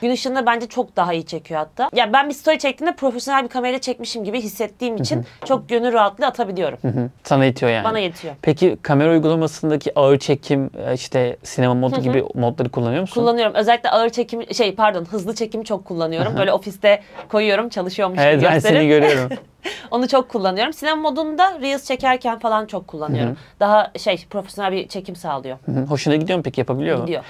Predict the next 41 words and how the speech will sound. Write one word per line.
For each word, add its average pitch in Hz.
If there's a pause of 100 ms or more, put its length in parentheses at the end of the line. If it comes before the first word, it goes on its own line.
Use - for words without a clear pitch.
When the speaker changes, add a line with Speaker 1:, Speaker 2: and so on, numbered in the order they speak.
(160)
Speaker 2:
Aslında 156
bir 190
kadın 175
olarak 190
baktığında 185
senin 185
tek 180
mutsuz 170
olduğun 156
konu 160
zoom 156
yapamayışı 127
gibi 120
Speaker 1:
Yani 254
evet, -
Speaker 2:
düşünebilirsin. 294
Speaker 1:
ama 392
onda 381
çok 370
ihtiyaç 330
duymadığım 320
için, -
Speaker 2:
Hı 127
hı. 117
Speaker 1:
hani 202 (180)
ölüm 233
kalım 233
meselesi 226
olmadığı 233
için 175
benim 175 (420)
kullanımımda 180 (260)
onu 202
tolere 190
edebiliyorum 165
yani. -
Speaker 2:
Ya 139
sıkıntı 151
olmuyor 123
diyorsun. 95
Speaker 1:
Aynen. 139